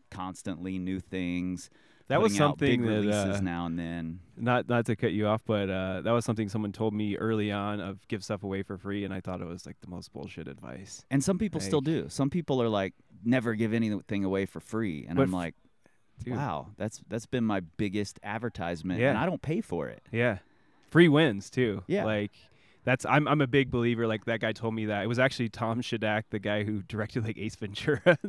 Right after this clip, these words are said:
Speaker 2: stuff.
Speaker 1: nice.
Speaker 2: I think he's connected to Memphis Rock somehow as
Speaker 1: Yep,
Speaker 2: well.
Speaker 1: I think so.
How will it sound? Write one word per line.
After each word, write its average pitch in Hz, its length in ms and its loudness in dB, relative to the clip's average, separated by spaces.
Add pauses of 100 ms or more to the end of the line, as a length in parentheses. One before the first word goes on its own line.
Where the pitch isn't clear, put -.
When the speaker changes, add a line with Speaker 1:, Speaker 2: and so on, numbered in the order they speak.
(140)
Speaker 2:
stuff. 101 200 6
Speaker 1:
nice. 95 320 0
Speaker 2:
I 135 80 2
think 185 140 2
he's 381 140 -6
connected 156 460 2
to 113 140 -2
Memphis 110 400 -8
Rock 95 300 -6
somehow 95 440 -8
as 101 60 -4
Speaker 1:
Yep, 110 140 4
Speaker 2:
well. 98 220 -4
Speaker 1:
I - 20 -8
think 104 220 -4
so. 85 260 -4